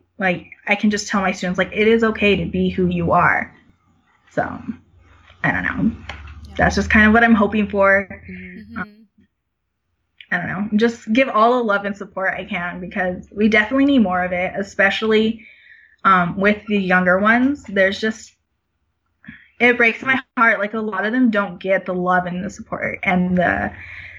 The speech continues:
Speaker 1: consistency at home that they deserve. And so I just wanna be able to offer that to them. And I think me kind of, like, coming into this identity and thinking about it and coming to terms with it, like,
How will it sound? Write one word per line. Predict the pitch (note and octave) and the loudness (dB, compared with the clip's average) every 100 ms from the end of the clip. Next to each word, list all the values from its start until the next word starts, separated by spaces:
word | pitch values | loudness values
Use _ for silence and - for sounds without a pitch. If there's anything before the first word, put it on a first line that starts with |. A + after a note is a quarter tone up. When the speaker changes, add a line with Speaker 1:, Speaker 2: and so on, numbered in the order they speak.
| - _ | -20 _
Speaker 1:
consistency | - A#3 A3 G#3 G#3 - G3+ F#3+ | 2 4 4 2 0 0 2 2
at | G3 | 2
home | A3 G#3 G#3 | 2 4 6
that | F#3+ | 4
they | F#3 G#3+ | 4 2
deserve. | F#3 F3 F3+ G3+ F3+ E3 - | 0 0 4 4 4 0 -4
And | F#3 F#3 | -4 -2
so | F#3 F3 - - _ _ _ | -2 -2 -2 -6 _ _ _
I | G#3+ G#3+ | 0 0
just | G#3+ | 0
wanna | B3 A#3+ | 0 2
be | |
able | A#3 A#3 | 2 0
to | - | 0
offer | - - G#3 | -2 0 0
that | G3 - | -2 -2
to | |
them. | F#3 F#3 G3+ A#3 | -8 -4 -2 -2
And | G#3+ | 0
I | G#3+ G#3+ | 0 0
think | B3+ A#3+ A#3 | 0 -2 0
me | G#3 G#3+ A3 A#3 B3+ - - _ _ - - - | -2 0 2 2 -2 -8 -20 _ _ -20 -20 -4
kind | A#3+ A#3 | 2 2
of, | A3+ | 4
like, | G#3 G3 | 0 0
coming | - B3 B3 | 0 2 4
into | G#3+ A3 A#3+ | 2 2 0
this | A#3+ | 0
identity | B3 A#3+ A#3 A#3+ A#3+ A#3+ | 0 0 0 0 -2 -2
and | F#3+ F#3+ F#3+ F#3+ - - - _ - | -2 -4 -6 -8 -12 -20 -20 _ -2
thinking | G#3+ A#3 | 2 4
about | A3+ G#3 G#3 | 6 6 6
it | G#3 | 4
and | F#3+ | 0
coming | G#3+ G#3 | -4 -2
to | F#3+ | -4
terms | - F#3+ G3+ | -2 -4 -2
with | A3 | 0
it, | A#3+ A3+ - | 2 2 0
like, | F#3 | -4